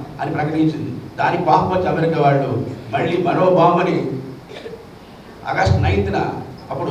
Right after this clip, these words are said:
నాగసాకి అనేటువంటి పట్టణం మీద వేశారు. మొట్టమొదటి వేసిన బాంబు ఎక్కడ? రెండవసారి బాంబు వేసింది ఎక్కడ? అది కూడా జపాన్లోనే.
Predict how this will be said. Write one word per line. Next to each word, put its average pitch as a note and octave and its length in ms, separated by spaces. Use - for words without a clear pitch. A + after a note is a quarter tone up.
నాగసాకి F#3 600
అనేటువంటి E3 480
పట్టణం C#3 380
మీద B2 100
వేశారు. - 280
మొట్టమొదటి F#3+ 400
వేసిన - 220
బాంబు D#3+ 300
ఎక్కడ? - 420
రెండవసారి D#3 480
బాంబు F3 280
వేసింది E3+ 240
ఎక్కడ? F#3+ 400
అది C#3 120
కూడా D#3+ 160
జపాన్లోనే. D#3 640